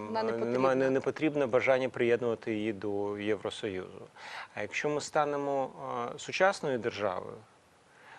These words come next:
Speaker 2: то в цьому випадку, а, потреба виникне, і в-, цього хотітимуть самі, е, країни Євросоюзу.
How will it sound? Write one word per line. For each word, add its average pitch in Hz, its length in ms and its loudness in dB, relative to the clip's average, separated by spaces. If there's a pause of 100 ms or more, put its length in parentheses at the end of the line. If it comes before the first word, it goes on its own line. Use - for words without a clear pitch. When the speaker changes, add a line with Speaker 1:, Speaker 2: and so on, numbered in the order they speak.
Speaker 2:
то 123 60 -14
в - 40 -10
цьому 147 240 -2
випадку, 135 800 2
а, 110 180 2
потреба 139 500 2
виникне, 123 540 -2
і 110 440 0
в-, 107 320 -10
цього 127 260 -2
хотітимуть 120 600 -4
самі, 113 420 0
е, 104 380 -8
країни 101 320 -2
Євросоюзу. 95 720 -6